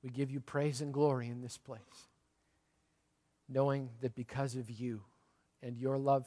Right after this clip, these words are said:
for us, that we have a second chance at life. So God, would you walk with us this Easter?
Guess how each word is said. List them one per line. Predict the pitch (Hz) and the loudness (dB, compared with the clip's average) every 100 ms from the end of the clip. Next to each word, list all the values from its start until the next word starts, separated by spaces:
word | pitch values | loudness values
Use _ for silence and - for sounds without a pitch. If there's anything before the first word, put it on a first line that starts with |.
| - | -4
for | 135 | -8
us, | 110 123 - - - _ _ _ _ _ _ _ _ _ _ _ _ _ _ _ - | -8 -14 -14 -16 -18 _ _ _ _ _ _ _ _ _ _ _ _ _ _ _ -10
that | 123 | -2
we | |
have | 135 117 | 0 0
a | |
second | - 165 - 120 | -2 0 0 -4
chance | - 127 110 - - - | -6 -6 -6 -8 -8 -10
at | 98 - | -18 -16
life. | - - - - _ _ _ _ _ _ _ _ _ | -16 -16 -20 -20 _ _ _ _ _ _ _ _ _
So | - 131 | -6 2
God, | 135 143 135 | 8 8 6
would | 139 | 0
you | 147 | -2
walk | 139 143 147 - | 4 6 6 2
with | 135 - | -2 -2
us | 123 - - - | -12 -14 -16 -12
this | 117 - | -10 -10
Easter? | 110 - - | -10 -14 -16